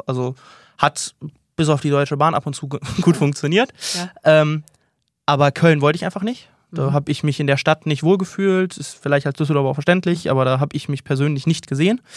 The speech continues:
Speaker 1: Und dann war's zwischen, bei mir zwischen Uni Duisburg und Essen und, äh, der Uni in Wuppertal. Und ich hab mich gegen Duisburg und Essen entschieden, aus dem Grund, dass ich das mit den zwei Campussen ein bisschen suspekt fand, mit dem Hin- und Herpendeln. Dann hat man eventuell einen Kurs,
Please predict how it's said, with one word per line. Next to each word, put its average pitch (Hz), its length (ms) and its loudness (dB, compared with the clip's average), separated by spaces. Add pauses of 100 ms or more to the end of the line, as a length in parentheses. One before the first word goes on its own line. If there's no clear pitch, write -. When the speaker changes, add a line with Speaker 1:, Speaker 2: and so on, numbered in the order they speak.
(460)
Speaker 1:
Und 156 100 2
dann 156 120 4
war's 160 260 2
zwischen, 147 380 -6
bei 151 120 2
mir 170 180 0
zwischen 160 340 -2
Uni 156 180 2
Duisburg 156 320 0
und 135 80 -2
Essen 208 340 -2
und, 131 400 -6
äh, 127 400 -2
der 127 100 -4
Uni 131 120 -2
in 131 80 -2
Wuppertal. 254 440 2 (500)
Und 139 400 2
ich - 80 0
hab 156 80 4
mich 147 120 -2
gegen 202 260 2
Duisburg 185 280 0
und 165 80 -2
Essen 160 220 0
entschieden, 156 380 -2
aus 135 80 -2
dem 135 160 -4
Grund, 139 300 0
dass 131 100 0
ich 135 100 -6
das 143 140 -2
mit 143 140 -2
den 139 80 -2
zwei 135 200 0
Campussen 147 400 -2
ein 135 80 -2
bisschen 147 160 -4
suspekt 131 420 -4
fand, 143 200 0
mit 135 100 -6
dem 135 120 -2
Hin- 139 100 0
und 135 140 -4
Herpendeln. 147 480 0
Dann 131 100 -4
hat 143 160 -6
man 139 80 -4
eventuell 135 320 -4
einen 139 220 0
Kurs, 147 340 0